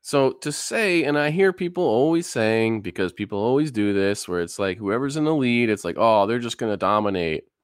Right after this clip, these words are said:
P-, Xbox Series X is dead. They're making all their games on P C anyway. Who cares? Why buy an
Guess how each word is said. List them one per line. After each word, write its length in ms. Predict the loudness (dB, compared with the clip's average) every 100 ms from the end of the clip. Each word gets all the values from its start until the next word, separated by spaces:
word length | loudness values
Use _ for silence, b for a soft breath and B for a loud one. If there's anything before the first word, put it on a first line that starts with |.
| _ _ _ _ _
P-, 280 | -2 0 0 -6 _ -4
Xbox 440 | -4 -2 -4 -4
Series 260 | -2 0 4
X 200 | 2 2
is 160 | -4 -2
dead. 460 | 0 2 2 0 -8 _ _ _ _ _ _ _ _ -20 -6
They're 100 | 0
making 240 | 2 4
all 140 | 6 6
their 80 | 6
games 240 | 4 4
on 120 | 2
P 160 | 0 -4
C 240 | -4 -4
anyway. 520 | 0 0 2 0 0 -6 _ _ _
Who 120 | -8
cares? 380 | -2 0 2 2
Why 160 | 2 2
buy 220 | 2
an 40 | 2